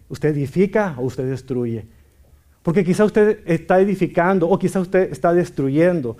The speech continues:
la vida de sus propios hijos. Pero anhele ser un edificador, anhele ser un constructor, anhele animarlos. Entienda, hermanos, si a su hijo no le gusta el deporte, acéptelo. Habrá otras cosas que puede hacer.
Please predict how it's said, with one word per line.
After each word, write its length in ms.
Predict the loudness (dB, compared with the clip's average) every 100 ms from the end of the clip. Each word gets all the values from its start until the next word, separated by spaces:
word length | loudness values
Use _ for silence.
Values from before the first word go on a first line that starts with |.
| -10
la 120 | -6
vida 180 | -4 -2
de 60 | -2
sus 140 | -6
propios 340 | -12 -10 -10 -8
hijos. 400 | -8 -8 -14 -16 _ _ _ _ _ _ -2
Pero 220 | 2 2
anhele 480 | 0 0 0 0 -2
ser 240 | -2 -2
un 260 | 0 -2 -6 -6
edificador, 760 | -2 -2 -4 -4 -2 0 0 -4 -12 _
anhele 460 | -2 0 2 2 2
ser 200 | 0 -2
un 80 | -2
constructor, 760 | -4 -4 -8 -8 -4 0 0 -4 -18 -12
anhele 560 | -2 0 4 4 4 2
animarlos. 720 | 0 0 0 2 2 0 -6 -10 -6
Entienda, 500 | 0 2 2 2 4
hermanos, 460 | 2 4 2 0 -2 -12
si 120 | 0
a 80 | 2
su 160 | 4 2
hijo 240 | 4 4
no 100 | 4
le 80 | 4
gusta 240 | 4 2
el 60 | 2
deporte, 440 | 2 0 2 0 -2
acéptelo. 880 | -4 2 2 2 2 4 4 2 0
Habrá 220 | 0 2
otras 260 | 2 -2 0
cosas 320 | -2 -2 -2
que 140 | -2
puede 240 | 2 4 4
hacer. 480 | 2 4 4 2